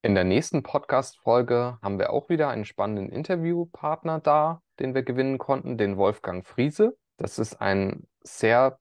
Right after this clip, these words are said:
pilzversierter Mensch, der schon viele, viele Jahre Erfahrung mit dem Thema hat und sich vor allem auch mit dem Thema Färben beschäftigt. Darum wird's dann natürlich auch in dem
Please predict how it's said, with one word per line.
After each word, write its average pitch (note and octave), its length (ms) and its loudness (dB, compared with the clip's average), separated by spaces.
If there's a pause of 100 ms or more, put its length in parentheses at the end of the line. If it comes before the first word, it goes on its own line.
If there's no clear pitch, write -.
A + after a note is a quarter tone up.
(160)
pilzversierter A2 920 2
Mensch, G#2+ 380 -4
der G2+ 180 -2
schon G#2+ 260 -2
viele, C#3+ 280 0
viele G#2+ 280 0
Jahre A2+ 560 0
Erfahrung D3+ 580 -2
mit C#3 160 -10
dem G#2+ 120 -4
Thema G2+ 360 0
hat D3 300 -4 (480)
und - 180 -4
sich G#2+ 160 0
vor - 160 0
allem G#2+ 220 2
auch - 180 -4
mit G2 140 -4
dem G2 120 -2
Thema F#2+ 280 -2
Färben F3 400 -2
beschäftigt. D3 800 -4 (100)
Darum F#2+ 260 0
wird's G2 200 -2
dann F#2+ 140 2
natürlich F2+ 360 -2
auch D#3+ 160 0
in D3 80 -4
dem B2+ 280 -4